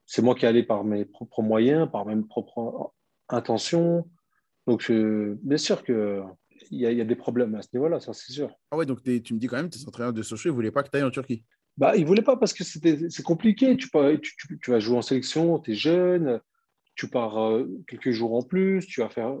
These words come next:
Speaker 1: j'avais fait l'Euro, euh, des U dix-neuf, tu vois, tu rates le début de saison, euh, avec l'équipe, euh, pro, euh,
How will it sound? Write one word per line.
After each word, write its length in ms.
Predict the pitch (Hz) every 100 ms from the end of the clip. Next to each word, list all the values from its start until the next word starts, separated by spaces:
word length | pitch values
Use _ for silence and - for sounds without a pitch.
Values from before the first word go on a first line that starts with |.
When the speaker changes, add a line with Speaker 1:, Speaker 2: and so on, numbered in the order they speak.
| -
Speaker 1:
j'avais 160 | 120
fait 120 | 110 120
l'Euro, 600 | 127 131 123 135 123 113
euh, 160 | 104 101 _ -
des 60 | 120
U 180 | 156
dix-neuf, 760 | 120 117 143 180 180 175 - - _ _ _ _
tu 100 | 147
vois, 160 | 147 143 _ _
tu 120 | -
rates 240 | 123 117 -
le 80 | 113
début 220 | 113 107
de 60 |
saison, 440 | - 117 135 131 113
euh, 220 | 107 101 - _ - - -
avec 240 | - -
l'équipe, 260 | - - -
euh, 240 | 104 98
pro, 640 | - - 175 175 170 165 131
euh, 140 | 107